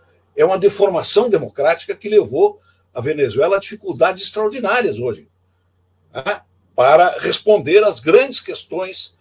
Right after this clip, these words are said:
né, das pressões internacionais, do isolamento internacional que eram, é, é, eram, eram ofertadas apenas em torno da questão do petróleo, né?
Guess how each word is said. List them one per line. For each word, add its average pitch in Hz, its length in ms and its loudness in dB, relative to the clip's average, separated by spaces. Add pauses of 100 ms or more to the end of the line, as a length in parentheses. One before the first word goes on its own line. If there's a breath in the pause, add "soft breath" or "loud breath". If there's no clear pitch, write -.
(140)
né, - 160 -8 (200)
das 147 140 -2
pressões 165 460 -4
internacionais, 143 840 -6 (300)
do 131 80 -16
isolamento 165 580 2
internacional 127 720 -8
que 196 420 -16 (300)
eram, 190 480 -2 (140)
é, 131 600 2
é, - 60 -2
eram, 147 300 -6 (300)
eram 135 320 -4
ofertadas 170 720 2
apenas 165 440 -6
em 196 100 -10
torno 160 260 -8
da - 100 -10
questão 165 300 -16
do - 100 -20
petróleo, 131 500 -8 (420)
né? 190 180 -8